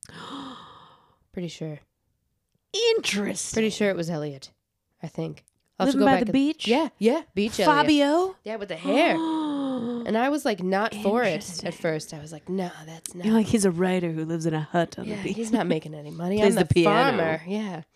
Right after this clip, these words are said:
Speaker 2: No, Elliot
Speaker 1: Interesting.
Speaker 2: on the beach.
Speaker 1: I have, I have married him. My go-to. I'm so typical.
Speaker 2: Yeah.
Speaker 1: Sebastian.
Speaker 2: Sebastian, the goth.
Speaker 1: I, I love the goth who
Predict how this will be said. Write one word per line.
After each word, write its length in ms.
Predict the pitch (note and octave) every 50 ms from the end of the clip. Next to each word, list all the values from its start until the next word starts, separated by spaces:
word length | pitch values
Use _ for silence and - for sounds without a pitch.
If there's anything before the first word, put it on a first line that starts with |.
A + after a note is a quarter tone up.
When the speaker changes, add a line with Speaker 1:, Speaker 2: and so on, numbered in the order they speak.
| _ _ - _ - - - - -
Speaker 2:
No, 220 | - G3+ G3+ F#3 D#3+ D#3 F3+ F#3+
Elliot 320 | G3 G3+ G3 F#3 F3+ D#3+ E3+
Speaker 1:
Interesting. 220 | E3+ E3+ F3 F#3
Speaker 2:
on 140 | - F#3 F3+
the 80 | F3+ E3+
beach. 160 | - E3+ E3+
Speaker 1:
I 40 | F3+
have, 360 | F#3+ G3 F#3+ F3+ F3+ F#3 -
I 80 | - E3
have 240 | E3 E3+ D#3 D3+ -
married 200 | D#3+ D#3 D#3+ D#3+
him. 120 | E3 F3+ _ _
My 200 | F3 E3+ E3+ E3
go-to. 560 | E3 D3+ C#3 D3+ D#3 - D3+ D3 C#3+ D#3 F3 _ _ _ _ _ _
I'm 120 | E3+ E3+
so 220 | - - - B2 -
typical. 560 | - - - - _ - - _ - - - F#3 _
Speaker 2:
Yeah. 360 | _ F3 D#3+ D#3 D#3+ D#3 D3+ D#3+
Speaker 1:
Sebastian. 720 | D#3 - E3 - - - - _ _ - - _ - _ _ _ _ _ _ _ _ - - - - _
Speaker 2:
Sebastian, 1700 | - - - - A3 G#3 G#3 F#3 _ _ _ _ F#3 E3 D#3+ D#3+ D#3+ D#3+ D#3+ D#3 - - - - - E3+ E3 D#3+ D#3+ D#3+ E3 D#3+ D#3+ D#3+ _ _
the 100 | - E3+
goth. 600 | D#3+ _ - D3+ C#3+ C#3+ C#3+ C#3+ C#3+ - - - _ _ _ _ _ _ -
Speaker 1:
I, 200 | G3 F#3+ F#3+ F3+ _ _ -
I 80 | A3 G#3+
love 260 | A3 A#3 A#3+ A#3 -
the 120 | - B3
goth 360 | - - G3+ G3 G3+ G3+ G3
who 240 | - G#3 G3 F#3 F3+